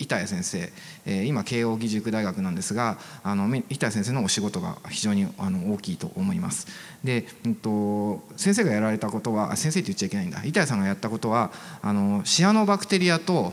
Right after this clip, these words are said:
あの、古草菌、バチルス・サチルスの、あの、ゲノムを、あの、全部入れちゃうと。あの、ち-、去年ぐらいに、あの、ペンと、あの、パイナポーとアポーと全部、うんってやった人たちいましたけども、同じようなノリです。あの、シアノのゲノムと、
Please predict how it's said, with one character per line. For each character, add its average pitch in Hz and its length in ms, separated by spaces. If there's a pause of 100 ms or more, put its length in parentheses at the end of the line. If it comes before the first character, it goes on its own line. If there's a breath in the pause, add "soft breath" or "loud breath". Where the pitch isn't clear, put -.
(120)
あ 110 120
の、 104 240
古 127 160
草 175 240
菌、 143 420
バ 127 120
チ 170 100
ル 170 100
ス・ 170 60
サ 170 100
チ 127 140
ル 92 40
ス 95 300 (260 loud breath)
の、 143 220 (100)
あ 104 60
の、 117 140
ゲ 151 120
ノ 151 120
ム 110 240
を、 - 120
あ 101 120
の、 101 160
全 151 220
部 92 180
入 107 100
れ 120 140
ち 120 100
ゃ 90 60
う 85 80
と。 80 160 (240 loud breath)
あ - 200
の、 87 280 (560 loud breath)
ち-、 - 180 (360)
去 156 140
年 165 160
ぐ 170 80
ら 151 100
い 113 40
に、 110 80
あ 101 80
の、 98 160
ペ 147 180
ン 147 80
と、 104 380
あ 107 120
の、 98 260
パ 143 120
イ - 20
ナ 123 120
ポ 107 120
ー - 20
と 95 260
ア 127 60
ポ 101 160
ー 90 40
と 92 240
全 127 200
部、 92 160
う 175 60
ん 165 100
っ 120 40
て 92 120 (280)
や 104 140
っ - 20
た 110 80
人 - 180
た 95 80
ち 95 140
い 107 40
ま 123 100
し - 80
た 101 100
け 90 100
ど 101 80
も、 113 180 (280 loud breath)
同 147 80 (120)
じ 160 80
よ 156 60
う - 20
な 117 80
ノ 104 140
リ 104 60
で 104 80
す。 - 180
あ 110 80
の、 110 160
シ 185 160
ア 170 60
ノ 139 100
の 110 100
ゲ 139 140
ノ 117 120
ム 98 120
と、 139 260